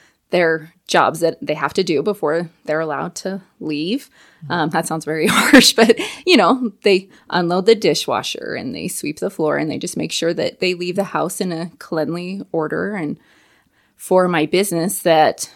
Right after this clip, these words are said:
I've had for fifteen years, my kids work hard and it provides the money that they want and need for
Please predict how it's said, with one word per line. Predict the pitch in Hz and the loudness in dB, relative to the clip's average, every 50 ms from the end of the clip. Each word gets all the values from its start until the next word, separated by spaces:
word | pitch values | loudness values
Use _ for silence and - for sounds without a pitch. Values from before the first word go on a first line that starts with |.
| _ _ _ _ - | _ _ _ _ -8
I've | 156 160 - | -8 -8 -2
had | - 135 143 160 170 | 0 0 0 0 0
for | - - 147 156 | -6 -6 -6 -6
fifteen | - - 160 160 - - - 170 160 156 | -4 -6 -8 -8 -8 -8 -6 -6 -4 -4
years, | 156 151 151 151 156 160 170 - - _ _ - _ _ _ | -4 -4 -4 -4 -4 -6 -8 -12 -14 _ _ -20 _ _ _
my | - 160 165 | -2 -2 -2
kids | 160 - - 160 165 160 143 - - - - _ _ - | -2 -2 0 0 0 0 -2 -4 -10 -10 -12 _ _ -8
work | - 151 170 185 185 - | -2 -2 -2 -2 -2 -6
hard | - - 151 220 269 196 - - _ _ _ _ _ _ _ _ _ - | -6 -4 -2 -2 -2 -4 -6 -8 _ _ _ _ _ _ _ _ _ -2
and | - 208 220 | 0 2 2
it | 220 214 - _ _ | 2 0 -2 _ _
provides | - - 214 196 185 160 175 185 175 - - | -4 -2 -2 0 2 2 2 0 -2 -6 -8
the | - 156 | -6 -6
money | 156 156 156 160 160 151 | -4 -4 -4 -6 -6 -4
that | 156 151 - - _ _ _ | -4 -4 -4 -6 _ _ _
they | - 139 151 160 165 175 | -2 -2 -2 0 -2 -4
want | 180 165 165 143 127 131 151 180 185 - | -4 -4 -6 -4 -4 -4 -6 -6 -6 -6
and | 180 175 151 | -6 -4 -4
need | 135 143 127 143 180 190 | -4 -4 -4 -6 -6 -8
for | - - - 175 165 156 151 139 143 - | -10 -8 -4 -2 -2 0 -2 -4 -6 -12